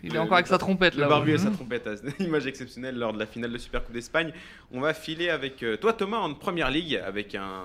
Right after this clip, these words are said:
Speaker 2: un choc des années deux mille de première ligue. <laughs> Ce n'est plus trop le cas, malheureusement, en, en deux mille vingt, mais en deux mille vingt et un, Arsenal contre Manchester United.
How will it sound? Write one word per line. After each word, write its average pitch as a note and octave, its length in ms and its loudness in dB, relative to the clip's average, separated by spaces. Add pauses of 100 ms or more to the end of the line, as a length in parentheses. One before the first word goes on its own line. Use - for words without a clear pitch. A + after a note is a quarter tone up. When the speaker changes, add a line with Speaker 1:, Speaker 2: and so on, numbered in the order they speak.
(100)
Speaker 2:
un G2+ 80 -8
choc D#3+ 320 0
des B2+ 140 -4
années C3 140 -2
deux A#2+ 140 -4
mille C#3+ 180 -2
de - 20 -4
première B2 300 -2
ligue. D3+ 240 -2 (300)
<laughs> F#3+ 360 -10
Ce - 20 -10
n'est A#2 120 0
plus C#3+ 140 -2
trop - 120 0
le B2 60 4
cas, C3+ 120 10
malheureusement, B2 520 8
en, A#2 40 4
en G#2+ 200 4
deux A2+ 80 6
mille A#2 180 4
vingt, B2 160 4
mais F#2+ 480 2
en F#2+ 60 -2
deux G2+ 80 0
mille G#2 80 0
vingt G2+ 180 -4
et F#2 40 -2
un, A#2+ 200 -2
Arsenal G#2+ 400 0
contre G#2 240 -10
Manchester G2 380 -4
United. F2 380 -6